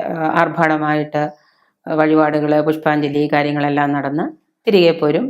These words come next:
അടുത്ത വർഷവും ഇത് തന്നെ. എന്താണ് സപ്താഹം? ഇതുകൊണ്ടുള്ള പ്രാധാന്യം എന്ത്? ഇതുകൊണ്ട് നമുക്കുണ്ടാകുന്ന ഗുണങ്ങൾ എന്ത്? സപ്തം എന്നാൽ ഏഴ്,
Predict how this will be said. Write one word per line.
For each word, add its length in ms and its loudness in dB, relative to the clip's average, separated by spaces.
അടുത്ത 240 2
വർഷവും 360 0
ഇത് 160 -2
തന്നെ. 260 0
എന്താണ് 480 2
സപ്താഹം? 560 -4
ഇതുകൊണ്ടുള്ള 560 0
പ്രാധാന്യം 680 -2
എന്ത്? 240 -6
ഇതുകൊണ്ട് 360 -2
നമുക്കുണ്ടാകുന്ന 540 -4
ഗുണങ്ങൾ 440 -2
എന്ത്? 260 -8
സപ്തം 460 2
എന്നാൽ 320 4
ഏഴ്, 360 4